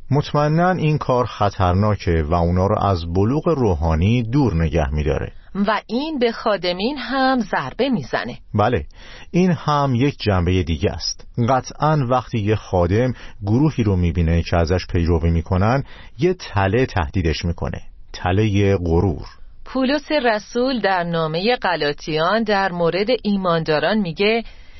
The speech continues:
Speaker 2: "ای فرزندان من، بار دیگر مانند مادر در وقت زایمان برای شما احساس درد می‌کنم تا شکل مسیح را به خود بگیرید." پولس شجاع بود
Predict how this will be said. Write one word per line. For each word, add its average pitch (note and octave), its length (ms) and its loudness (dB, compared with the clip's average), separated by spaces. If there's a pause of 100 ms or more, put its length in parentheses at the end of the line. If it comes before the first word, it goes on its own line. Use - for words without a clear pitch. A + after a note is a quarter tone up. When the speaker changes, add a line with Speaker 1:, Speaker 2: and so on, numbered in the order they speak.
(120)
Speaker 2:
"ای D4 180 0
فرزندان D#3+ 720 -2
من، C3+ 260 -2 (480)
بار D4 340 0
دیگر G#3+ 460 2
مانند G3+ 480 0
مادر F3 720 2
در F3 360 0
وقت G3 280 -4
زایمان E3+ 720 -2 (220)
برای A3+ 480 0
شما F3 420 -2
احساس E3+ 560 -4
درد E3 520 -2
می‌کنم B3 520 0 (320)
تا A3+ 220 -2
شکل C#4 520 -2
مسیح G3+ 640 -2
را D3+ 120 2
به C#3+ 120 -6
خود C#3+ 320 -4
بگیرید." B2 520 -6 (720)
پولس D#4 640 0
شجاع F3+ 640 0
بود C#3+ 220 -6